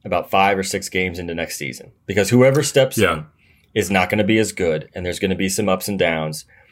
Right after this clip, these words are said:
Speaker 1: and you're gonna be like, "Oh, the quarterback almost never got hit from his blind side for about six or seven years."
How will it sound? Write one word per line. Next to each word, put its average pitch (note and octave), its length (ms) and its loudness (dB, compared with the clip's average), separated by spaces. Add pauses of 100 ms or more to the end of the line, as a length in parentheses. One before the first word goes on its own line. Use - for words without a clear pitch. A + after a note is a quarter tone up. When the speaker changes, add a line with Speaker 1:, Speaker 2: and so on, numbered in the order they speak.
(220)
Speaker 1:
and G2+ 120 -2
you're G2+ 100 2
gonna G2 120 2
be F#2+ 120 2
like, E2+ 240 -2
"Oh, F2 360 2 (420)
the F#2+ 80 -6
quarterback A2+ 420 4
almost G2+ 300 0
never A2 300 4
got G#2+ 200 2
hit - 260 -2
from F#2+ 140 -2
his F2+ 100 -4
blind F2 320 -2
side D2 260 -6
for F2 100 -4
about D#2+ 220 -4
six - 240 -6
or F#2+ 60 -6
seven F2 320 -4
years." - 400 -8